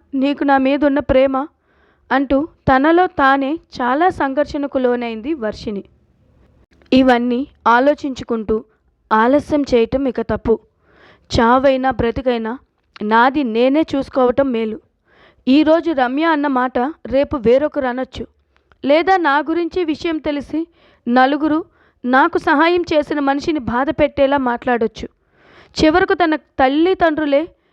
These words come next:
తనని పరాయివాడిగా చూడొచ్చు. అసలు నా గురించి అతను ఎందుకు తన కుటుంబంతో విడిపోవాలి? అసలు రమ్య అన్నట్టు వాళ్ళిద్దరికీ పెళ్లి జరగకపోతే ఈ కుటుంబం ఇక జీవితంలో కలవదు. ఇదంతా నా మూలంగానే కదా.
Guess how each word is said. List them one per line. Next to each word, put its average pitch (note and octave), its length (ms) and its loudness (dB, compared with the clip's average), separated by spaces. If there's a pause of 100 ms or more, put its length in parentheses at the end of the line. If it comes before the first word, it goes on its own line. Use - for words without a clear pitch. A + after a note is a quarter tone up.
(280)
తనని C#4 260 -2
పరాయివాడిగా D4+ 760 0
చూడొచ్చు. B3 520 -2 (600)
అసలు E4+ 280 2
నా D#4+ 100 4
గురించి D4+ 460 -2
అతను E4 280 0
ఎందుకు C#4 380 -2
తన E4 180 -2
కుటుంబంతో D4+ 520 -2
విడిపోవాలి? C#4 680 0 (880)
అసలు D4+ 280 4
రమ్య C4 320 2
అన్నట్టు E4+ 420 0
వాళ్ళిద్దరికీ C#4+ 600 -2
పెళ్లి C#4 340 -2
జరగకపోతే C#4+ 720 -2 (420)
ఈ F4 120 2
కుటుంబం E4+ 500 0
ఇక D4 200 -4
జీవితంలో D4+ 720 0
కలవదు. B3+ 540 -2 (520)
ఇదంతా C4 500 0
నా A#3+ 260 0
మూలంగానే D4+ 580 2
కదా. B3 340 -4